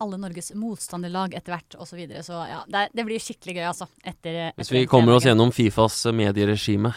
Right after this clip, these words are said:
Speaker 2: så, så skal vi få ut noe stoff fra,
Speaker 1: Ja.
Speaker 2: fra trekninga. Så det,
Speaker 1: Sats-,
Speaker 2: det gleder vi oss til.
Speaker 1: satser på det. Dere skal jo stille der i, på rød løper og dress og alt, så det blir bra. Vi skal ha T V-sending på V G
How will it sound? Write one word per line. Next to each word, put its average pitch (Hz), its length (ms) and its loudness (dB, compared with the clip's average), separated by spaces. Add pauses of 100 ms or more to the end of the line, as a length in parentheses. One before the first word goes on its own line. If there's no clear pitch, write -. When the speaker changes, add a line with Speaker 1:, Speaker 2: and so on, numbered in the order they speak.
Speaker 2:
så, 104 720 -2
så 104 80 -8
skal 101 160 -8
vi 104 80 -2
få 104 220 0
ut - 100 -8
noe 101 80 -4
stoff - 220 -8 (100)
fra, 101 160 2
Speaker 1:
Ja. 90 300 -4
Speaker 2:
fra 110 180 4
trekninga. 104 400 2
Så 110 140 -10
det, 107 100 2
Speaker 1:
Sats-, 104 300 0
Speaker 2:
det 104 80 -4
gleder 101 140 -6
vi 82 60 -8
oss 95 140 -10
til. 208 80 -6
Speaker 1:
satser 190 160 -12
på 202 160 -10
det. 185 180 -6
Dere 208 220 -2
skal 202 160 -8
jo 190 80 -12
stille 185 180 -8
der 175 220 -6
i, 180 60 -6
på 175 180 -6
rød 240 320 -4
løper 214 220 -4
og - 20 -10
dress 190 220 -6
og 208 100 -2
alt, 196 160 -4
så 208 80 -8
det 202 100 -6
blir 208 140 -6
bra. 269 220 4
Vi 262 120 -2
skal 262 180 -6
ha 240 420 0
T 233 100 -8
V-sending 202 420 -8
på 208 200 -8
V 190 120 -8
G 180 60 -12